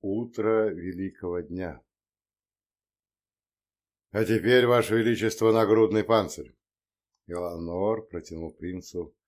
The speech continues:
нагрудный панцирь ярко-красного цвета. «Благодарю».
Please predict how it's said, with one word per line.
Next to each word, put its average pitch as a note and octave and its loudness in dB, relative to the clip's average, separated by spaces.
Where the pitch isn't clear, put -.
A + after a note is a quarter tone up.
нагрудный F#2 -6
панцирь F2+ -8
ярко-красного D#2 -16
цвета. - -20
«Благодарю». A#2 0